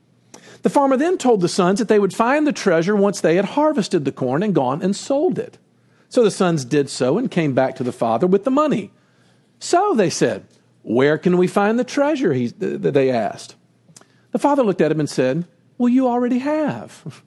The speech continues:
<laughs> You're holding not only this year's harvest, but actually the key to prosperity for the rest of your life, because you learned what work would do for you." I love those kind of stories where the experience ends up being the best teacher.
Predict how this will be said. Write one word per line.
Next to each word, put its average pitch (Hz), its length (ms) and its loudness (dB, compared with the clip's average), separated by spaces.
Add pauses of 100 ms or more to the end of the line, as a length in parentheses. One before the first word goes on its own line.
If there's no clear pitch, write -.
(260)
<laughs> - 300 -20
You're 220 200 6
holding 240 580 2
not 269 200 2
only 240 260 2
this 208 360 0
year's 208 300 2
harvest, 220 720 -4 (360)
but 202 100 4
actually 262 340 0
the 180 120 2
key 285 320 2
to 240 140 0
prosperity 220 760 -2 (220)
for 233 100 -4
the 247 120 2
rest 269 360 0
of 262 80 -2
your 277 160 2
life, 277 580 -2 (360)
because 147 240 2
you 151 100 0
learned 143 420 0
what 135 220 -2
work 127 280 -2
would 190 140 0
do 294 180 0
for 113 300 -6
you." 101 200 -16 (960)
I 415 180 2
love 240 280 2
those 151 220 2
kind 143 220 -2
of 110 60 -6
stories 101 600 -4 (280)
where 214 180 4
the 202 140 2
experience 262 840 -2
ends 208 220 2
up 175 180 0
being 202 260 2
the 190 80 4
best 170 400 -2
teacher. 202 480 -2